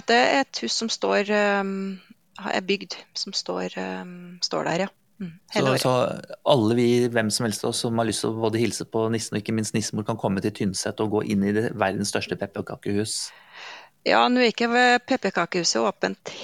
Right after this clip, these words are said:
Speaker 1: hele året, for det er litt mer sånn fritidsbolig. Så
Speaker 2: Jaha.
Speaker 1: der er det litt mer lukka, så der må en avtale tid, da.
Speaker 2: Ja. Når,
Speaker 1: Eh.
Speaker 2: når sånn... Vi må
Speaker 1: Nei,
Speaker 2: bare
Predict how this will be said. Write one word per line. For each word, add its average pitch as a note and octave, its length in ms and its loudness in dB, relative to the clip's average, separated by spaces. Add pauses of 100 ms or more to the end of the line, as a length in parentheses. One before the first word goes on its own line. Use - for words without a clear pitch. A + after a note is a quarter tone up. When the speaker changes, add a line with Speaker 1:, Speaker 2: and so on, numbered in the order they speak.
Speaker 1:
hele G3 420 4
året, F3+ 300 4
for A#3 140 0
det G3 100 4
er G#3 100 6
litt A3+ 220 2
mer A3 100 4
sånn A#3 220 0
fritidsbolig. F3 720 2 (560)
Så G#2 240 2
Speaker 2:
Jaha. G#2+ 40 4
Speaker 1:
der G#3 260 4
er - 20 0
det A3 140 4
litt G3+ 240 2
mer G3+ 100 2
lukka, F#3+ 280 0
så G3+ 140 -2
der G3 240 4
må G#3+ 160 2
en G3+ 160 0
avtale E3 460 -2
tid, F#3+ 320 -2
da. E3+ 140 4 (840)
Speaker 2:
Ja. A#2+ 260 2 (420)
Når, A#2+ 200 4
Speaker 1:
Eh. A#2 200 2
Speaker 2:
når A2+ 460 4
sånn... A2 280 2 (1300)
Vi B2 140 0
må A#2+ 80 6
Speaker 1:
Nei, F#3+ 140 6
Speaker 2:
bare A2 100 8